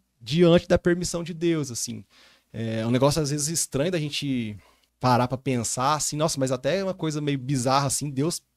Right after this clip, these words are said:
tá permitindo? E tá. A gente só não sabe o propósito de Deus diante daquilo, né? Mas nada que é feito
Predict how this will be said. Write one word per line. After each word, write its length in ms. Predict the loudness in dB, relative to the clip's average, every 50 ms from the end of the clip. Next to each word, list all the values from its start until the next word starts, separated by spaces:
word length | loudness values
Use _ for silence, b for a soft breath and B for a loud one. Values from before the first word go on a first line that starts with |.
| _
tá 80 | -10 -6
permitindo? 760 | -2 -2 0 0 0 -2 -4 -6 -6 -6 -6 -6 -6 -8 -10
E 40 | -12
tá. 400 | -10 _ -2 0 2 2 0 -2 b b b b b b b -4
A 40 | -4
gente 100 | 0 2
só 80 | 2 2
não 60 | 2
sabe 260 | 2 2 2 2 2
o 40 | 0
propósito 480 | 0 0 0 2 4 4 2 2 2 -2
de 100 | -6 -2
Deus 260 | 0 0 0 0 0
diante 240 | -2 -4 -4 -2 -2
daquilo, 460 | -4 -4 -4 -4 -4 -4 -2 -2 -2
né? 140 | -2 -2 0
Mas 400 | 0 2 2 2 2 0 -4 b b b b b b b b _ _ _
nada 520 | -4 -2 2 4 6 6 6 4 4 2 2
que 140 | 2 4 2
é 80 | 2
feito 720 | 2 2 2 2 2 2 0 -2 -2 -2 0 -2 -4 -6